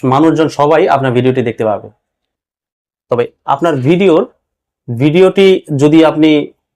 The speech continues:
বেশি রিচ আনতে চান, চান, সেক্ষেত্রে আপনার ভিডিওটির কন্টেন্ট, কন্টেন্টটি সঠিক হতে হবে, কন্টেন্টটি অথেন্টিক হতে হবে,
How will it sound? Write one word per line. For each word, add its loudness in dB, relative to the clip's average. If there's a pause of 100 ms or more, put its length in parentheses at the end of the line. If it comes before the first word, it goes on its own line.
(880)
বেশি 2 (140)
রিচ 2
আনতে -4
চান, -4
চান, -8 (100)
সেক্ষেত্রে -2
আপনার -2
ভিডিওটির 0 (360)
কন্টেন্ট, 0 (640)
কন্টেন্টটি 2 (340)
সঠিক 0
হতে -6
হবে, -2 (220)
কন্টেন্টটি 0 (220)
অথেন্টিক -2
হতে -4
হবে, -2